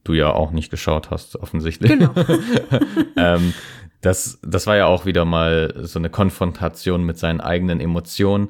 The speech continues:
Speaker 1: ähm, wo ich dir, glaub ich, gesagt habe, dass ich da eine halbe Stunde lang saß auf dem Stuhl, erstmal überhaupt nicht zurechtkam.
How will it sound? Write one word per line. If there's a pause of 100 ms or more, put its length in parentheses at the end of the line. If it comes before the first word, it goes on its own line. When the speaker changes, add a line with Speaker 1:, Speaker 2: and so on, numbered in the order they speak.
(400)
Speaker 1:
ähm, (260)
wo
ich
dir,
glaub
ich,
gesagt
habe,
dass
ich
da
eine
halbe
Stunde
lang
saß
auf
dem
Stuhl,
erstmal
überhaupt
nicht
zurechtkam.